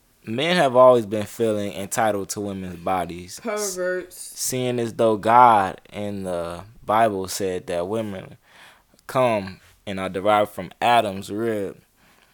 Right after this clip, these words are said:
Speaker 1: Um, so we think that we are the original, the only, and y'all came from us, so y'all are our property.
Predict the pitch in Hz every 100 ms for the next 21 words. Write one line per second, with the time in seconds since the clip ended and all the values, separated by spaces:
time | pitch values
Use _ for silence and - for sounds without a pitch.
0 | _ - 107 104 98 92 95 95 _ _
1 | _ _ _ _ _ - _ - 120 120
2 | 131 - 127 110 110 107 98 98 117 107
3 | 98 95 90 92 90 90 127 131 123 123
4 | 120 101 85 - 117 120 113 113 113 107
5 | 95 95 90 80 135 107 101 - 87 107
6 | 85 85 - 85 85 90 87 104 78 82
7 | 85 - 101 92 - -